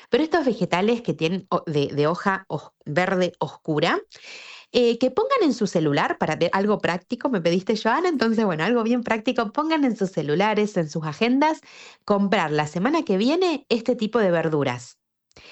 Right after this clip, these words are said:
Y junto con eso también pueden elegir algunos de los otros grupos de alimentos que yo les voy a decir y pueden comenzar con uno o con dos, se lo ponen como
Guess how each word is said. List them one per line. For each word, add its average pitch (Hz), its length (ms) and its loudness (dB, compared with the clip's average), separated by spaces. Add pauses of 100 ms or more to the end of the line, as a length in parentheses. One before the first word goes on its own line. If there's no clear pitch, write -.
(280)
Y 277 160 4
junto 359 380 0
con 339 140 2
eso 277 340 0
también 247 640 0
pueden 226 300 2
elegir 202 460 0
algunos 302 380 2
de 247 80 2
los 190 200 -2
otros 233 220 0
grupos 220 300 0
de 202 40 2
alimentos 202 440 0
que 175 100 -4
yo 180 160 -2
les 190 120 0
voy 170 120 0
a 156 60 0
decir 170 420 -2 (340)
y 277 100 -2
pueden 320 280 2
comenzar 208 600 0
con 165 260 -2
uno 262 300 2
o 160 140 -2
con 156 180 -2
dos, 190 240 0
se 185 100 -4
lo 147 140 -2
ponen 170 360 0
como 127 300 -4